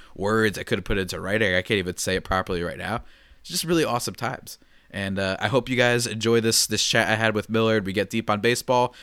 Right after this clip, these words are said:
as usual, 'cause after all, this is a Padres podcast. But still, there is enough craziness that you've come to expect from me. So without further ado,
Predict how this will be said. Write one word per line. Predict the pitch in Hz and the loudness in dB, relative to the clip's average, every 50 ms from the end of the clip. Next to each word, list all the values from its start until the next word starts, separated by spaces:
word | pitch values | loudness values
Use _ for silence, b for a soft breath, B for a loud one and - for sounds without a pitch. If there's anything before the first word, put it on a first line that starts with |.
| B B B | B B B
as | B 101 104 98 | B -2 0 2
usual, | 113 113 107 - 113 110 | 2 0 2 2 2 0
'cause | - - 110 98 | 2 0 0 2
after | 113 113 110 - 117 | 2 2 2 2 4
all, | 113 110 110 | 4 4 4
this | 107 - - | 4 2 4
is | 160 165 131 | 4 4 4
a | 135 | 2
Padres | - 131 117 110 110 101 101 95 92 | 0 0 0 0 0 0 -2 -4 -4
podcast. | - - 131 131 139 131 - 139 127 127 123 - - - B B B B B | 0 4 4 4 4 4 2 2 2 2 0 -2 -6 -12 B B B B B
But | 123 117 - - - | 2 2 0 -2 -4
still, | - - - - 185 214 214 202 170 135 107 - - b b b b | 0 2 4 8 10 10 12 12 10 10 8 4 0 b b b b
there | 120 117 110 107 | 4 6 6 6
is | 104 101 | 4 2
enough | 110 101 104 104 98 - - - - - - _ | 0 0 0 0 0 -2 -6 -16 -18 -20 -20 _
craziness | - - - 110 113 120 117 98 98 98 90 82 - - - - - - b b b b | -16 -6 2 6 6 8 8 6 4 0 -2 -2 -2 -2 -2 -2 -2 -4 b b b b
that | b 92 90 - | b -2 0 0
you've | - 92 85 | -2 -4 -2
come | - 101 85 85 - | -2 -4 -4 -4 -4
to | - 85 | -4 -6
expect | 85 - - - - 82 - - - | -4 -4 -6 -6 -6 -6 -8 -8 -8
from | - 90 87 | -8 -6 -2
me. | 95 104 107 98 90 82 - - b b b b b b b b | 0 0 0 0 0 -2 -6 -12 b b b b b b b b
So | - - 120 | 2 4 6
without | 120 123 147 151 - | 8 8 8 6 6
further | - 160 160 165 160 156 151 143 | 8 10 12 12 12 12 12 12
ado, | 131 160 214 226 208 170 120 90 90 | 10 12 12 12 12 12 10 8 2